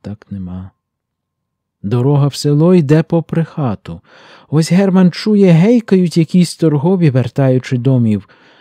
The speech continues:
Він вибіг, щоб розпитати про Іцка, «А певно, вже десь їде, ми його ще лишили в місті», —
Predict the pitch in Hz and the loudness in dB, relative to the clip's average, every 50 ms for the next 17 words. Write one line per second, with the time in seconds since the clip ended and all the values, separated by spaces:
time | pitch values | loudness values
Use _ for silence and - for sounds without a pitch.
0 | _ _ _ _ _ _ _ _ _ - 131 131 190 196 170 147 143 190 226 233 | _ _ _ _ _ _ _ _ _ -4 2 4 4 4 4 4 4 4 4 4
1 | 208 220 220 - - - - 196 180 175 190 185 - - - - 190 - 202 180 | 2 0 -2 -4 -4 -4 -2 -2 0 0 0 -2 -2 -4 -4 -4 -2 0 0 0
2 | 160 - 143 127 - 135 135 131 131 - - - - 117 104 98 - _ _ _ | 0 0 -2 -2 0 0 0 0 0 -2 -6 -6 -4 -4 -4 -6 -8 _ _ _
3 | _ _ _ _ _ _ _ _ _ _ _ _ _ _ - 226 240 262 240 - | _ _ _ _ _ _ _ _ _ _ _ _ _ _ -6 -4 -2 -2 2 4
4 | 240 262 269 269 254 254 240 202 170 214 240 220 190 214 214 180 - 170 160 151 | 4 4 6 6 6 6 6 4 4 4 4 4 4 4 4 4 2 0 2 4
5 | 170 185 208 220 175 160 151 139 151 165 180 175 175 185 180 151 - 180 175 175 | 4 4 4 4 4 4 4 4 4 4 4 4 4 4 2 2 2 2 4 4
6 | 175 170 160 - - - 175 175 170 170 160 139 131 143 147 147 143 131 120 110 | 4 2 0 0 0 0 0 2 4 2 2 2 4 4 4 4 4 4 2 0
7 | - - - - - 95 82 76 76 71 - | -2 -6 -14 -12 -10 -10 -8 -8 -10 -12 -16